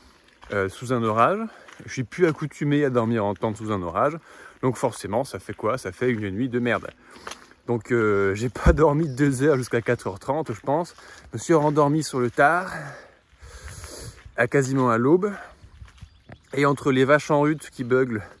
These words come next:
le coq du voisin qui chante, euh, ouais, voilà, j'ai mis un petit peu de temps à m'endormir. Donc, euh, grosse grasse matinée,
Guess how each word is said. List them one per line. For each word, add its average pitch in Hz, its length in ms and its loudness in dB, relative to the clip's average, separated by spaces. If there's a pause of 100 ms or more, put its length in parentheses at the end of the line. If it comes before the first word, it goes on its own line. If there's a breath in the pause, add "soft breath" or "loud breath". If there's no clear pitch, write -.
(480 loud breath)
le 107 140 -6
coq 131 240 0
du 120 100 -6
voisin 123 380 2
qui 101 160 -12
chante, 156 440 -2 (1200 loud breath)
euh, 90 500 -2
ouais, 107 240 2
voilà, 92 180 -2
j'ai 113 120 -2
mis 127 120 0
un 120 60 0
petit 117 160 -8
peu 117 140 -4
de - 40 -8
temps 143 140 -2
à - 20 -2
m'endormir. 92 540 -6 (400 loud breath)
Donc, 147 420 -2
euh, 101 240 -2 (1040 loud breath)
grosse 185 300 0
grasse 170 280 -2
matinée, 123 500 -2